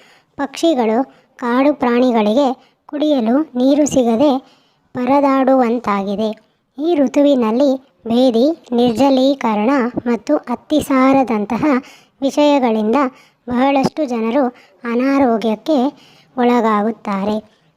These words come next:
ಒಬ್ಬ ವ್ಯಕ್ತಿಯು ಹೆಚ್ಚು ಬೆವರು ಮಾಡಿದಾಗ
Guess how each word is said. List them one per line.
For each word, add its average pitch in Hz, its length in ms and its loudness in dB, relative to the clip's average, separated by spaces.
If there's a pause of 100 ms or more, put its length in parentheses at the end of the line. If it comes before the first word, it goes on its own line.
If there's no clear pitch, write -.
ಒಬ್ಬ 285 280 0
ವ್ಯಕ್ತಿಯು 269 500 -2
ಹೆಚ್ಚು 262 540 -4
ಬೆವರು 254 380 2
ಮಾಡಿದಾಗ 220 580 0